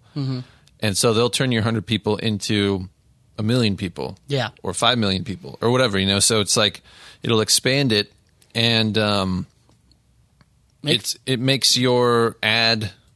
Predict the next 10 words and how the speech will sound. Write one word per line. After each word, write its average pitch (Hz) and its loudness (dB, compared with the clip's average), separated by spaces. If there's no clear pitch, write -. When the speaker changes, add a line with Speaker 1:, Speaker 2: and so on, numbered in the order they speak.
Speaker 2:
uh, 107 2
costs - -2
go 123 0
down 101 0
because 143 0
Speaker 1:
Yeah. 131 2
Speaker 2:
it's 135 -2
more 107 0
specific. 101 -2
Speaker 1:
Mm-hmm. 143 0